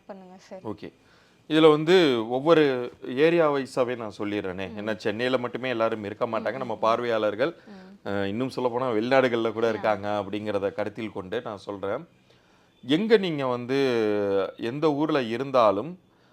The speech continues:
Speaker 2: அங்க முதல்ல ஏதாச்சும் ஜீவ சமாதி பக்கத்துல இருக்கான்னு சொல்லி தெரிஞ்சுக்கோங்க. நான்
Speaker 1: ம்.
Speaker 2: ஏற்கனவே சொன்னது மாதிரி,
Speaker 1: ம்.
Speaker 2: சித்தர்கள் அனைவரும் வெவ்வேறு ரூபங்களாக இருந்தாலும் ஒரே கான்ஷியஸ்னஸ் தான், ஒரே யூனிவர்ஸோடைய பவர் தான் அது. So, அந்த இடங்களுக்கு நீங்கள் போயிட்டு வரலாம்.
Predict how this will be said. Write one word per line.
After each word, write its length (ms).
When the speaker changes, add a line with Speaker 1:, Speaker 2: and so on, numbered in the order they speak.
Speaker 2:
அங்க 260
முதல்ல 360
ஏதாச்சும் 300
ஜீவ 280
சமாதி 440
பக்கத்துல 440
இருக்கான்னு 400
சொல்லி 300
தெரிஞ்சுக்கோங்க. 460
நான் 120
Speaker 1:
ம். 40
Speaker 2:
ஏற்கனவே 340
சொன்னது 300
மாதிரி, 260
Speaker 1:
ம். 60
Speaker 2:
சித்தர்கள் 520
அனைவரும் 440
வெவ்வேறு 540
ரூபங்களாக 920
இருந்தாலும் 640
ஒரே 220
கான்ஷியஸ்னஸ் 640
தான், 180
ஒரே 400
யூனிவர்ஸோடைய 1080
பவர் 280
தான் 240
அது. 120
So, 240
அந்த 200
இடங்களுக்கு 420
நீங்கள் 240
போயிட்டு 320
வரலாம். 320